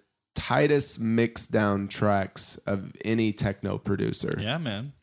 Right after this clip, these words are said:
Speaker 1: And his kick drums always just sound magic. And, and you will never, ever get negative feedback when you send a track to him. The worst he'll say is, "Yeah, it's not really for me."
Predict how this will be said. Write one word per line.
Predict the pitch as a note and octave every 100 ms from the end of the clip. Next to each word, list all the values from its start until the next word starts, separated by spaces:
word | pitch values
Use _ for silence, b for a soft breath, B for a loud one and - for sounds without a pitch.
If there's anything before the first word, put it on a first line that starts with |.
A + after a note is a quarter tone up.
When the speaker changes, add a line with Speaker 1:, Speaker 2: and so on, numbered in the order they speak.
| _
Speaker 1:
And | A2+ A2+ A2 G#2+ G#2+ G2+ F#2+ -
his | G#2 G2+
kick | - - C3+ -
drums | - A#2+ A2 G#2+
always | - G#2+ A2 G#2+ G2
just | G2 -
sound | A2+ G2+ F#2+ F#2+ F#2+
magic. | G2+ G#2 G2 G2+ F2 -
And, | A2 G#2+
and | F#2 G#2+ G#2+ G2 B B B _
you | A#2 C3 C3
will | B2+ A#2+
never, | A2 A2 A2+ B2 C3 C3 -
ever | A2 A2 A2
get | G2+ - G#2+ G#2+
negative | G#2+ G#2+ G#2+ A2 G#2 G2+
feedback | - G#2 G2+ G2 F#2+ - -
when | G2+ G2+
you | G2
send | - G2+ G2
a |
track | F#2+ - G2+ G2 - _
to | - -
him. | - - - _
The | A2+
worst | A2+ A#2 C#3 C#3+ -
he'll | C3+ B2
say | - A2+ G#2+ G2
is, | G2+ G2 F#2 - -
"Yeah, | G#2+ G#2
it's | G#2 -
not | G#2+
really | G#2 G#2 G2+
for | G#2 -
me." | G1+ G1+ G1+ -